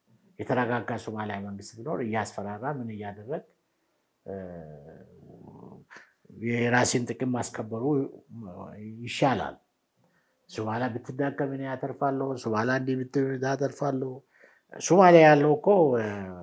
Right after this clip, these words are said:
የኢትዮጵያ ሰፊ ግዛት እኮ ሶማሌዎች የሚኖሩበት አካባቢ ነው። እዚያ መቃዲሾ ያለው እኮ ወደዚህም ይመጣል። ገባ? ለምሳሌ ትዝ ይለኛል እኔ ከእስር ቤት የወጣው ጊዜ ብዙ ኦሮሞዎች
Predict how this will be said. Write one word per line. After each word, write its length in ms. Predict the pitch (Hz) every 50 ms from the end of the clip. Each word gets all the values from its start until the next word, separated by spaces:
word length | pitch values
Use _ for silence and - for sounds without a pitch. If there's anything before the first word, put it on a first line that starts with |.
| 82 73 156 - - 80 - - - - - _ _ _ _ _ _ -
የኢትዮጵያ 440 | - 104 107 101 - 120 113 - 127 110
ሰፊ 240 | - - 120 - _ 139
ግዛት 320 | 120 120 110 120 117 110 -
እኮ 140 | - - - - 147 131 120 101
ሶማሌዎች 480 | - - 113 110 104 107 107 104 101 -
የሚኖሩበት 600 | 107 101 98 180 180 180 180 165 151 190 - -
አካባቢ 400 | 87 _ - 87 82 - - 170 98 190
ነው። 140 | 156 139 _ _ _ _ _ _ _ _ 190 180 _ _ _ _ _ _ _ _ _ _ _ - 60 67
እዚያ 260 | 85 92 104 120 123 120
መቃዲሾ 400 | 117 120 113 - 113 107 101 95 117
ያለው 280 | 113 110 110 110 139 165
እኮ 100 | 170 - 180
ወደዚህም 400 | 170 139 123 110 104 113 110 104
ይመጣል። 440 | 90 82 78 - - - 62 - _ _ _ _ _ _ _ _ _ _ _ _ _ _ _ _ _ - 73 67 65 69 69 69
ገባ? 180 | 90 107 107 127 165
ለምሳሌ 440 | 147 123 117 117 113 - 120 113 110 110 104 98 98
ትዝ 180 | - 117 107
ይለኛል 400 | 107 101 107 101 90 95 95 - 180
እኔ 140 | 90 92 90 175 - 160 156 156 - _ _ _ _ _ _ _ _ _
ከእስር 260 | - 110 - - 107 98
ቤት 180 | 117 113 -
የወጣው 380 | - 110 107 107 - 110 110 113
ጊዜ 200 | 107 117 117 123 143 175 214 196 - - _ _ _ _ _ _ _ _ _ _
ብዙ 120 | 113 123 131 160
ኦሮሞዎች 380 | 147 123 120 113 131 156 160